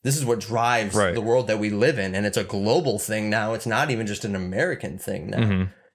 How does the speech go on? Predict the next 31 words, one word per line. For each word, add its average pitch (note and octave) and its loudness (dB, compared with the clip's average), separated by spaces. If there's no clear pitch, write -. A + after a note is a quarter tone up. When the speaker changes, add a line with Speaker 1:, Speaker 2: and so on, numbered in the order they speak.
Speaker 1:
Movies C#3+ 0
are G2 0
made A2+ 0
to G#2 -2
see G#2 -6
globally, G2 -2
and G2 -6
everybody's A2 -2
going G#2 -2
to - -10
it. - -14
My C#3+ 2
point A2 -4
is F#2+ -2
the F#2+ -2
necessity G2+ -2
of F#2 -6
PureFlix - -2
is G#2+ -4
to G#2 -4
fill C3+ 0
the A#2 0
gap G2 -2
and G2+ -4
give C#3+ 0
parents G2+ -2
an G2+ -6
option G2+ -2
and G#2 -4
a F#2+ -6
substitute, G#2 -4